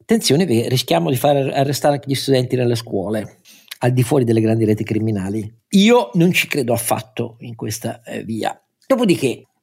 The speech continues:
il daspo urbano rafforzato applicabile da quattordici anni, che significa l'allontanamento da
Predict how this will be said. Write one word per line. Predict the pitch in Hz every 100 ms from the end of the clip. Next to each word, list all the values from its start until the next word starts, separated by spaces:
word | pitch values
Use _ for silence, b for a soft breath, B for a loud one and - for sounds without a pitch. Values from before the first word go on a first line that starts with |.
| - -
il | 180
daspo | 156 226 226 - 160 165
urbano | 139 143 170 165 156 135 -
rafforzato | 135 123 135 120 - 127 123 113
applicabile | 113 113 110 131 113 113
da | 110
quattordici | - 107 - 104 104 -
anni, | 95 - 101
che | 123
significa | - 143 131 113 110 113 -
l'allontanamento | 113 120 123 131 123 139 143 160 180 160 - 139
da | 117 113 110 107 107 -